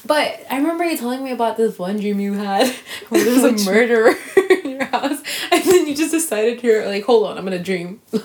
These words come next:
Speaker 1: gonna wake up." <laughs>
Speaker 2: Oh my God, that one. Okay.
Speaker 1: Is that the same, like, one?
Speaker 2: No, that
Speaker 1: Or
Speaker 2: one's a different one. That one actually happened recently.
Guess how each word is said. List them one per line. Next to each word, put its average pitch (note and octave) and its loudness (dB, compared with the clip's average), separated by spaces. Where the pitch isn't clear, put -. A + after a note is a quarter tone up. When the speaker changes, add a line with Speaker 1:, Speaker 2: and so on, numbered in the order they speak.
Speaker 1:
gonna A#3 6
wake G#3+ 4
up." - 0
<laughs> - 0
Speaker 2:
Oh E4 4
my G4 4
God, E4+ 2
that D#4 4
one. C#4 -2
Okay. A3 -2
Speaker 1:
Is C#4+ -2
that D#4+ -4
the G4+ 6
same, C4+ -2
like, A#3 -6
one? G3+ -4
Speaker 2:
No, C#4 2
that A3+ 2
Speaker 1:
Or C#4+ -4
Speaker 2:
one's G4 2
a C4+ -2
different A#3 -4
one. F3 -8
That G3+ -4
one B3 -4
actually B3 -6
happened G#3 -6
recently. F3+ -8